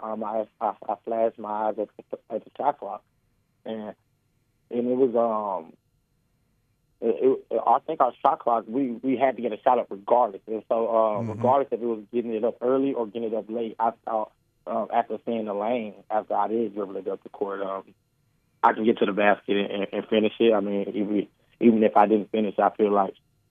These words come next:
Speaker 1: um, he would have had to foul me if I didn't finish it. So, I mean, I think getting, getting, getting a shot up regardless was, was gonna be an option, and, and so, or not an option, it was gonna be something we had to do. And so,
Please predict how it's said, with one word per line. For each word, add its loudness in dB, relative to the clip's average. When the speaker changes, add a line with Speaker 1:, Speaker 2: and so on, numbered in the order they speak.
Speaker 1:
um, 0
he 6
would 8
have 0
had 0
to -10
foul 4
me -6
if -4
I 4
didn't -8
finish -8
it. -10
So, 0
I 6
mean, -6
I 4
think 2
getting, 2
getting, 2
getting 4
a -2
shot 6
up 2
regardless 2
was, -6
was 2
gonna -2
be -4
an 0
option, 2
and, -10
and -10
so, 0
or 4
not 6
an 4
option, 4
it -6
was -4
gonna -2
be 2
something -2
we -2
had 0
to -12
do. 0
And -12
so, -8